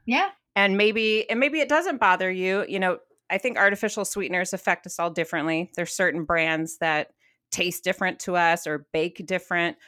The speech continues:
Speaker 2: or some cost more than others. But I think having the option for someone who, I was, you know, like, close to three hundred pounds, having the option to make a dessert like that when I need to, emotionally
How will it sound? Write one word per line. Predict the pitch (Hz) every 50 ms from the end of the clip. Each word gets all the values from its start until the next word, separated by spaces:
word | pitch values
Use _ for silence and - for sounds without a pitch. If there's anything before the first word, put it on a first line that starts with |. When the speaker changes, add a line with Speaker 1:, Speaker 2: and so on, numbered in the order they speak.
| - _ _
Speaker 2:
or | - 170 170
some | 170 - - 190 180 175 165
cost | 160 - - 151 151 175 - -
more | 208 202 202 196 190
than | 190 196 196
others. | 190 190 190 196 190 190 202 190 - - _ _ - _ _ _ _ _ _ _ _
But | 262 262
I | 277 294
think | 294 440 427 415
having | - 392 381 370 381 359
the | 277 208 - -
option | 151 156 170 - - - 349 330 330 339 311
for | - - 233 220
someone | - - 226 220 220 220 214 214
who, | 202 190 208 208 202 202 202 202 196 185 - _ _ _ _ _ _ _ _ _ _ _ -
I | 170 180
was, | 185 185 170 160 - - -
you | 175 175
know, | 165 156 151
like, | 151 151 147 -
close | - - 170 170 170
to | - 175
three | 156 - 175 170 165
hundred | 170 165 160 160 156
pounds, | - 170 180 185 175 160 160 - - - - - _
having | - - 359 392 466 466 453
the | 381 - - -
option | 175 214 262 262 - - 330 330 330 330 330
to | 320 226 196
make | 175 165 180 220 -
a | 311
dessert | 269 294 294 254 285 269 285 269
like | 240 247 254 247 -
that | 254 247 254 202
when | 190 165 160
I | 160 165
need | 165 165 170 196 240 254 -
to, | - 359 370 415 403 - _ _ _ _ _ _ _ -
emotionally | 190 185 190 190 - 240 247 - - 277 277 285 285 285 294 302 311